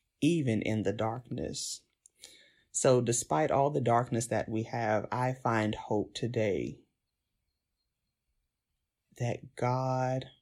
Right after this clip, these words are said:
was in the darkness and that God still is in the darkness. And I continue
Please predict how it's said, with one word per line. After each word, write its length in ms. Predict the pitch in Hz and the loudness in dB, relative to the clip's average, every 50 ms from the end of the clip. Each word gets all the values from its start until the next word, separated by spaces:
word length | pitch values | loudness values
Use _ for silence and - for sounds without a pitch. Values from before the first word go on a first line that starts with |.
| _ _ _ _ _ _ _ _ _ - | _ _ _ _ _ _ _ _ _ -10
was 880 | - 110 110 113 131 156 165 175 180 190 214 220 220 - - - - - _ _ - | -4 2 4 4 6 6 4 2 2 0 0 -2 -4 -6 -8 -8 -10 -12 _ _ 0
in 180 | 185 190 196 | 2 2 2
the 100 | 190 190 | 2 2
darkness 840 | 175 180 185 190 196 190 - 190 185 185 185 185 - - - - - _ _ _ _ _ - - - - - - - | 2 4 2 2 0 -2 -2 -2 -2 -2 -4 -4 -6 -8 -8 -10 -12 _ _ _ _ _ -20 -20 -20 -20 -20 -10 -2
and 160 | - 127 127 | 0 2 2
that 220 | 123 123 - - 123 | 2 0 0 -2 0
God 420 | 123 120 120 120 101 90 - - - _ - | -2 0 0 0 -2 -4 -4 -8 -14 _ -8
still 600 | - - - - - - 147 139 139 127 113 - - _ - | -4 -2 -2 -2 -2 -2 -2 -2 0 -2 -2 -2 -6 _ -6
is 640 | - 127 127 127 131 - - - 135 135 - - - - | -4 -4 -2 -2 -4 -4 -6 -6 -4 -4 -2 -4 -4 -2
in 180 | 120 117 117 117 | -4 -4 -4 -4
the 80 | - | -6
darkness. 920 | - - - - - - - - - - - - - - - - - - - _ _ _ _ - - - - - - - - - | -6 -6 -4 -6 -6 -6 -8 -8 -10 -8 -8 -8 -8 -8 -10 -10 -10 -12 -14 _ _ _ _ -18 -16 -16 -16 -16 -20 -16 -8 -2
And 160 | - 117 107 | 0 0 2
I 160 | - 135 156 | 2 0 0
continue 720 | 170 - 165 156 156 - - 175 175 175 175 175 175 175 | 0 0 0 -2 0 -2 0 0 0 0 0 0 -2 -2